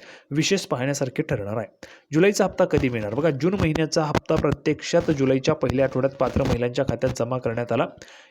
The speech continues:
यामुळे जुलै महिन्याचा हप्ता ऑगस्टमध्ये मिळणार की काय असा सवाल पण महिला उपस्थित करत आहे. पण काही मीडिया रिपोर्ट्समध्ये जुलैचा लाभ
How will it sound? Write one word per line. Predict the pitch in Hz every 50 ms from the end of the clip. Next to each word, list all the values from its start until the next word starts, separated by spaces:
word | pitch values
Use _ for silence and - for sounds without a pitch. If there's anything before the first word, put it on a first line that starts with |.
| - 156
यामुळे | 160 170 196 196 165
जुलै | 139 143 151 180 208
महिन्याचा | 196 180 170 165 165 156 160
हप्ता | 151 - - 160
ऑगस्टमध्ये | 147 131 127 143 139 - - 151 143 135 143
मिळणार | 135 131 120 120 127 131 135
की | - 156
काय | 143 - 110 110
असा | 113 113 - 135
सवाल | 127 - 131 123 135 139
पण | 143 - - 147
महिला | 135 131 113 - 123 127
उपस्थित | 123 117 113 120 - - 123 120 - -
करत | 120 120 120 -
आहे. | 104 - - - - _ _ - - - - - _ _ _ _ - - - -
पण | - 147
काही | - - 165 175 196 - - - - - - - - - -
मीडिया | 143 - - 175 208 202
रिपोर्ट्समध्ये | 202 - - 165 160 - - 160 156 147 151 151 170 - - - 127
जुलैचा | 123 127 147 165 170 165 - 165
लाभ | 151 143 143 139